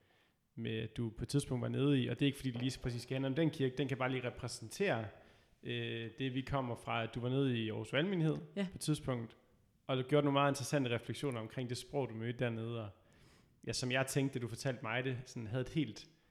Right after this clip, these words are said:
Speaker 1: udefra kommende blik nærmest på, hvordan der blev lavet kirke der. Og lad os bare kalde det i en konservativ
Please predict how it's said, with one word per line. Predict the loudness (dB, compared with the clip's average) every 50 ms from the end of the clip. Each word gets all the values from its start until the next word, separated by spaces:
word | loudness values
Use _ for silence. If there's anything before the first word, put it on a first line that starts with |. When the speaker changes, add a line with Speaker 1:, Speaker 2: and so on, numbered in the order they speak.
| _ _ _ _ 0
Speaker 1:
udefra | 2 2 2 2 0 -2
kommende | -2 0 0 2 2 2 0
blik | 2 2 2 2 2
nærmest | -2 -4 -2 -4 -6 -8 -10 -8
på, | -6 -4 -4 -4 -6 -8 -8
hvordan | -6 -6 -4 -4 -6 -6 -8 -10 -12 -16 _ _
der | -6 -4
blev | -4 -4 -6
lavet | -6 -6 -8 -10
kirke | -8 -6 -6 -4 -2 -4 -4 -6 -6 -10 -18 -4 -2
der. | 0 0 0 -2 -8 -14 -18 -20 _ _ _ _ -20 -20 _ -20 -20 -20 _ _
Og | -8 -6
lad | -4 -4 -4
os | -4
bare | -2 -2 0 0 0 -2 -4 -10 -12
kalde | -8 -6 -6 -4 -4
det | -6 -6
i | -4 -2 -2 -2
en | -2 -4 -6 -10 -12 -12
konservativ | -10 -10 -8 -6 -4 -2 -2 -2 -2 -2 -4 -4 -4 -4 -6